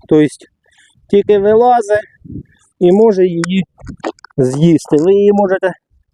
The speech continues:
якщо пару днів до неї не ходитимете, і не побачить, що вона у вас і посходила.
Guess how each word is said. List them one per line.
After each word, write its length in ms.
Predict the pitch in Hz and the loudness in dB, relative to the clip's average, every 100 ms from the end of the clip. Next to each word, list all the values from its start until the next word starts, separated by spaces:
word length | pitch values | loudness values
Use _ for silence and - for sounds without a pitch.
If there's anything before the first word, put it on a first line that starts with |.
| _ _ _ - | _ _ _ -4
якщо 300 | 165 170 190 185 _ _ _ - _ _ - - | -2 0 0 -4 _ _ _ -20 _ _ -14 -4
пару 280 | 240 240 208 | -2 -2 -2
днів 220 | 214 220 208 | 0 0 2
до 100 | 214 | 0
неї 240 | 214 - | 2 2
не 100 | 440 - | 2 0
ходитимете, 640 | 226 233 247 220 202 214 185 _ _ _ _ _ _ | -2 -2 -2 0 0 -2 -6 _ _ _ _ _ _
і 160 | 202 202 | 0 2
не 140 | 220 | 2
побачить, 640 | 226 214 214 240 - 220 - _ _ _ _ _ _ _ - - | 0 -2 -2 -2 -2 -6 -6 _ _ _ _ _ _ _ -20 -8
що 100 | - | -2
вона 340 | 214 214 226 233 | 0 2 0 0
у 120 | 214 | 0
вас 300 | 220 208 _ _ _ _ - _ _ 190 | -2 -4 _ _ _ _ -20 _ _ 0
і 100 | 185 | 0
посходила. 760 | 214 202 - 220 180 147 135 | 0 -2 0 0 0 0 -2